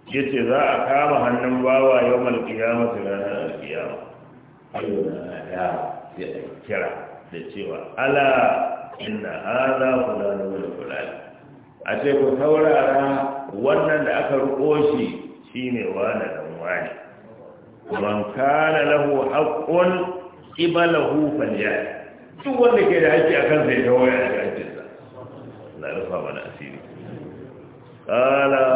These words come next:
fatawaddu al-mar'atu yawma idhin an yathbuta laha haqqun ala abiha aw ibniha aw akhiha aw zawjiha. Yace a wannan ranar ne mata za ta fa so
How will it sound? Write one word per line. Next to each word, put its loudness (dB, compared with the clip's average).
fatawaddu -2
al-mar'atu -6
yawma 0
idhin -4
an -8
yathbuta -10
laha -8
haqqun -10
ala -10
abiha -10
aw -12
ibniha -10
aw -4
akhiha -10
aw -6
zawjiha. -4
Yace -12
a -8
wannan -10
ranar -6
ne -10
mata -10
za -6
ta -12
fa -12
so 2